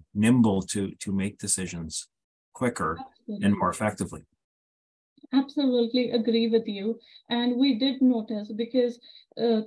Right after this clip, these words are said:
Speaker 2: throughout the different, uh, you know, work experiences, we have implemented Lean Sigma, or we have implemented, you know, uh, making sure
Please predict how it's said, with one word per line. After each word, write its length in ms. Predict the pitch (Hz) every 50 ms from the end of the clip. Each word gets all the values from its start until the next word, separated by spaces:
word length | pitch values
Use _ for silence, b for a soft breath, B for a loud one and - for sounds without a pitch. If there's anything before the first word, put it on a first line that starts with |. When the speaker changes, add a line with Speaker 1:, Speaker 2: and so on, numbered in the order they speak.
| -
Speaker 2:
throughout 420 | - 311 302 294 285 277 302 339 370 294 262
the 100 | 240 254
different, 560 | 208 240 233 - - 240 233 226 226 220 220
uh, 600 | - 220 208 208 202 202 196 190 185 185 190 196 196 -
you 300 | - 233 226 220 220 220
know, 260 | 185 170 170 - - -
work 420 | - 208 196 214 226 240 262 254 262
experiences, 920 | 226 226 - - 226 214 202 196 196 190 185 - - 190 190 202 208 - B B B B B B
we 220 | - 214 226 226
have 240 | 220 220 190 196 196 - -
implemented 760 | 254 262 254 247 254 233 226 214 196 190 190 - 208 190 180 185
Lean 520 | 196 208 208 214 220 214 202 196 196 190
Sigma, 720 | 190 - 214 185 165 - 202 190 185 180 185 180 185 185 -
or 160 | 202 196 196
we 180 | 190 202 214 214
have 180 | 220 202 196
implemented, 680 | 208 202 208 208 - 220 202 202 196 190 185 - 202 196 170
you 180 | 214 196 208
know, 200 | 180 180 185 180 B B B B B B B B B
uh, 280 | 214 208 196 190 190 196 208 190 202 - _ _ _ _ _ _ _ _ - - 214 - _ _ -
making 440 | - 254 247 247 254 254 269 254 254
sure 320 | 247 - 233 214 208 202